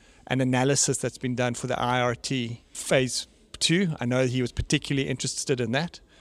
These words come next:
and it was really good to have that opportunity to display it. And not to display it in a report. Uh, it's very difficult to get somebody to read a, a two hundred or three hundred page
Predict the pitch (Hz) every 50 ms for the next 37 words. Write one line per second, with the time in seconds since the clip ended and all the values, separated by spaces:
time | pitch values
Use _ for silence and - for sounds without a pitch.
0 | - - - 139 135 127 - 139 120 131 143 143 147 131 - 151 - - - -
1 | 147 123 131 143 139 143 135 135 123 - - 117 - - 139 139 139 131 - 131
2 | 117 - - 127 120 117 120 131 120 - - - 131 139 139 123 - - - -
3 | - - - - - - - 143 151 156 170 - - 214 170 202 175 - - -
4 | 151 147 147 - - 147 135 123 120 110 - - - - 123 - - - - -
5 | - - - - 120 123 117 - 151 156 135 139 131 135 127 - 139 - - 123
6 | 131 127 - - 139 131 127 123 123 117 - - - - 139 123 127 139 135 131
7 | 131 120 120 123 120 - - - - - - - - - 180 - - - - 180
8 | 156 139 135 131 131 131 131 127 - - - 156 143 131 123 120 123 117 - -
9 | 135 131 123 117 - -